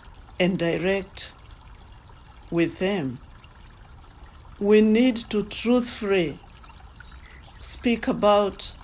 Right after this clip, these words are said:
our feelings, how we feel when they at-, make any attempt to control us.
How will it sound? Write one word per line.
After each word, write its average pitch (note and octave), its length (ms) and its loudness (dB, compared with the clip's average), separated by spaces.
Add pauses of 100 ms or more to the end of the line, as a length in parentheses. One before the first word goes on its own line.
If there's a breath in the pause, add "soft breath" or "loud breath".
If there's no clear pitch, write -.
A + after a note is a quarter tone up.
(520)
our F3+ 260 0
feelings, F#3 800 -2
how A3 260 2
we G3 240 2
feel F3+ 640 -2 (560 loud breath)
when A3 280 4
they F3 340 2 (720)
at-, - 240 -8
make G#3+ 280 4
any G3 180 2 (100)
attempt F3 760 -4 (240)
to F3 100 -8
control F3+ 680 -2 (160)
us. D#3+ 420 -6